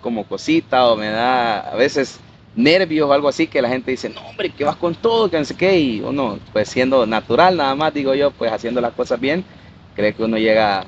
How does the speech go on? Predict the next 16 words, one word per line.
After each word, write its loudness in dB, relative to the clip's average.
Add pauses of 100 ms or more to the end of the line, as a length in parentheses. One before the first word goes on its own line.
pues, -12
a -8
hacer -2 (220)
muchas, 4
muchas -6
cosas. 0
Pero 4
bueno, 2 (440)
eh, -2
contestando -2
tu -4
pregunta, 0
pues, -4
fíjate -2
de 4
que -4